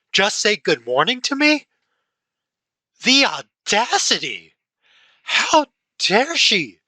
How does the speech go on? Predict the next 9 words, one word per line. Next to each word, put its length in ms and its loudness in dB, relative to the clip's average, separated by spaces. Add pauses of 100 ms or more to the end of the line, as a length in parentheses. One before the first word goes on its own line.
(340)
say 480 -4 (880)
good 220 0
morning 440 -2
to 120 -14
me? 200 -20 (1500)
Like, 580 -6 (680)
wow, 640 -2 (320)
the 400 -2 (380)
nerve. 640 0